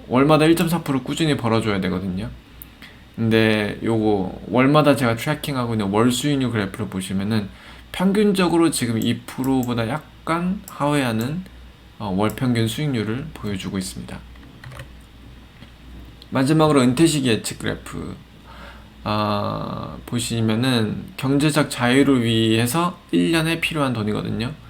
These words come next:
어, 집 사는데, 집 사고 나서 이것저것 쇼핑을 너무 많이 해가지고 요, 여기 좀 늘었어요. 여기 좀 늘었는데 다른 건 뭐 별로 다른 건 없-, 없는 것 같습니다.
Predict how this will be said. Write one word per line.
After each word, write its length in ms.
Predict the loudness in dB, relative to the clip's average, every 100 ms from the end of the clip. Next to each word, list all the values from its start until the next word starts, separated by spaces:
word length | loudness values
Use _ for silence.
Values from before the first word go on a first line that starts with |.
| -20 -20 -20 -20 -20 -16 -8
어, 380 | -6 -4 -6 -6
집 220 | -6 0
사는데, 720 | 0 2 0 0 0 -2 -8 -16 -20 -20 -20 -20 -14
집 140 | 0
사고 160 | 2 4
나서 200 | 4 4
이것저것 340 | 2 2 0
쇼핑을 340 | -2 -4 -2 2
너무 160 | 2
많이 180 | 2 0
해가지고 560 | -2 -4 -6 -6 -6 -8 -16 -20 -18 -2
요, 360 | 0 2 0 -2
여기 200 | -2 -2
좀 180 | -2 0
늘었어요. 440 | 0 -2 -8 -12 -14 -8
여기 180 | -6 -4
좀 160 | -4 -4
늘었는데 640 | -4 -4 -4 0 0 -2 -8 -20 -10
다른 240 | -2 0 2
건 180 | 2
뭐 160 | 2 0
별로 720 | 0 0 0 0 -2 -2 -2
다른 300 | -2 0 2
건 160 | 2 0
없-, 160 | -2 -6
없는 280 | 0 4 4
것 80 | 2
같습니다. 480 | -2 -4 -6 -6